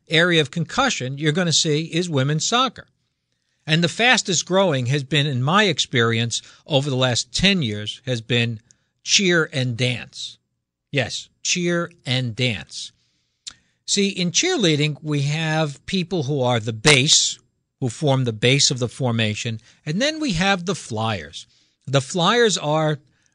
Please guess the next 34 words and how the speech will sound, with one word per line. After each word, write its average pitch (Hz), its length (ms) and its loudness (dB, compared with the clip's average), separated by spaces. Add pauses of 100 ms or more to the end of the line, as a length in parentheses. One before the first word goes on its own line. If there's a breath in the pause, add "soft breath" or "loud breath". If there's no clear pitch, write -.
these 147 680 0
typically 160 460 0
little 156 280 4
girls 165 460 0 (180 soft breath)
who 151 120 0
they 151 160 4
throw 160 340 6
in 208 80 2
the 180 220 2
air 139 280 2
and 156 140 2
sometimes 139 560 0
catch. - 460 -6 (480)
And 135 420 0
that's 151 420 4
why 127 520 2 (220 soft breath)
we 135 120 0
see 123 400 2
a 123 100 -4
lot 117 400 -2
in 120 200 -2
that 104 200 -4
area. 92 360 -10 (400)
So 196 180 6
I 196 120 4
want 302 180 4
to 285 40 -2
give 214 160 2
parents 170 400 2 (840 soft breath)
three 233 360 4
things 139 440 0
to 147 100 -2
think 131 300 0
about. 90 300 -8